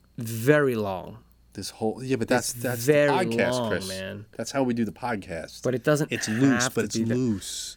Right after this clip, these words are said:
Speaker 1: You
Speaker 2: Listen, people like to listen to podcasts on the way. Listen, you got five more minutes of driving right now, and this is gonna end.
Speaker 1: And you just don't feel like
Speaker 2: And
Speaker 1: turning
Speaker 2: you're gonna
Speaker 1: it
Speaker 2: be
Speaker 1: off.
Speaker 2: like, "Ugh."
Speaker 1: You don't really feel like turning it off,
Speaker 2: No, but that's the
Speaker 1: but
Speaker 2: thing is, like, sometimes you're driving and it's like, "It's not long enough.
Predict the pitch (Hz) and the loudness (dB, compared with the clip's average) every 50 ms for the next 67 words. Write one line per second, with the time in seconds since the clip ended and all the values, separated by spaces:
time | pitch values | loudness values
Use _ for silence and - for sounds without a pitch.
0 | - - _ - 143 123 160 202 247 254 - 151 143 - - 104 - - 151 - | -18 -20 _ -6 0 4 4 4 4 4 4 2 2 4 2 0 0 -2 -4 -4
1 | - 156 170 160 151 - 143 139 147 147 - 156 135 113 - 127 131 135 120 - | -2 -2 -2 -2 -2 -2 0 2 2 0 2 0 -2 -2 -2 0 0 0 0 0
2 | 113 101 - - 110 110 107 104 98 - - - - - 147 - - 101 98 107 | -2 -2 0 0 0 0 0 0 -4 -6 -12 -20 -2 0 0 0 2 0 0 2
3 | - - - - - 131 143 143 143 143 139 143 131 117 117 110 113 117 107 104 | 0 0 0 0 0 0 2 2 2 4 4 4 4 2 0 2 2 2 2 2
4 | 95 92 85 78 78 80 80 76 71 - _ _ _ _ _ _ _ _ - 101 | 0 -2 -4 -4 -6 -6 -8 -8 -10 -12 _ _ _ _ _ _ _ _ -4 0
5 | 104 113 107 113 107 107 113 101 87 85 90 82 147 147 156 156 151 143 151 147 | 2 2 2 2 2 2 2 2 0 -2 -8 0 4 4 6 6 6 4 4 2
6 | 131 143 147 143 135 - 165 156 143 131 - 123 139 147 151 147 156 160 156 160 | 4 4 2 2 2 0 0 0 0 0 0 2 2 4 4 4 4 4 6 6
7 | 156 143 123 - - 120 110 101 101 - - - - 135 127 127 127 131 131 131 | 4 4 2 0 -2 -4 -4 -8 -8 -12 -14 -10 -8 -6 -4 -2 -2 0 0 2
8 | 135 139 127 - 139 131 123 120 113 - 127 120 117 113 110 117 117 117 190 214 | 2 2 0 0 -2 -2 0 -2 -2 -2 -2 -2 0 0 0 0 2 4 4 4
9 | 208 156 151 - 165 160 - 165 - 226 233 202 147 113 120 117 110 - - 143 | 4 4 2 2 2 2 2 2 2 4 6 6 4 4 2 0 0 0 2 2
10 | 147 - 156 143 131 123 113 110 117 135 139 170 165 127 110 95 92 95 98 95 | 2 2 2 0 0 0 0 2 2 2 4 4 2 2 0 -2 -2 -4 -4 -4
11 | - 107 98 98 - - 113 - 127 110 104 110 110 107 104 110 107 107 104 107 | -6 -6 -8 -8 -8 -8 -6 -6 -6 -4 -2 -2 -2 -2 -4 -4 -2 -2 -4 -4
12 | 104 - - - - - | -4 -8 -10 -14 -18 -18